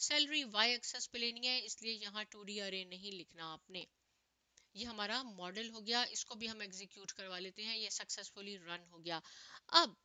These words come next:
हमारे पास fourth step पे हम आ गए हैं, जो कि predictions हैं। यहाँ है model dot predict से आपने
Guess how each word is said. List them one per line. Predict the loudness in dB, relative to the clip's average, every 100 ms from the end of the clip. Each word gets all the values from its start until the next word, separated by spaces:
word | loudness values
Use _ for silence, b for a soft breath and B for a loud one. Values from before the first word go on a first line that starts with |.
| _ -10
हमारे | 0 0 0
पास | -4 -6 -6
fourth | -12 -8 -4
step | -2 -4 -4
पे |
हम | -6 0
आ | 0
गए | 0 0
हैं, | 2 2 0
जो | -6
कि | -8 -8 -8
predictions | -8 -6 -2 -2 -4 -8
हैं। | -6 -6 B B B B
यहाँ | -4 0 2 4
है | 2
model | 0 -8 -4 -2 0 0 -2 -8 -6 -4
dot | -2 -6 -12 _
predict | -6 -6 -4 -4 -2 -4
से | 0
आपने | -2 -2 -6